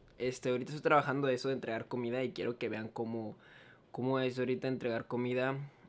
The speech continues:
Este, no voy a poder grabar tanto porque en el carro no puedo poner bien la cámara. Así que voy a tratar de,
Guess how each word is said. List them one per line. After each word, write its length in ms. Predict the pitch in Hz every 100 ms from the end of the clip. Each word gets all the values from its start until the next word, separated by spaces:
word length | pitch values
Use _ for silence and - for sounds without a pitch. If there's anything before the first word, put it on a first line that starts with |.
| -
Este, 800 | 113 - - 113 113 110 101 - -
no 240 | 127 127
voy 140 | 131 135
a 100 | 135
poder 240 | 131 127
grabar 400 | 127 131 135 131
tanto 320 | 135 139 143
porque 440 | 139 131 139 127 123
en 100 | 127
el 100 | 127
carro 460 | 135 139 143 - -
no 340 | 135 135 123
puedo 300 | - 139 131
poner 280 | 135 131 123
bien 340 | 127 131 131 -
la 200 | 117 117
cámara. 360 | 123 127 175 - - - - - - -
Así 160 | 123
que 100 | 127
voy 120 | 143 147
a 20 |
tratar 320 | 135 135 131
de, 420 | 139 139 131 120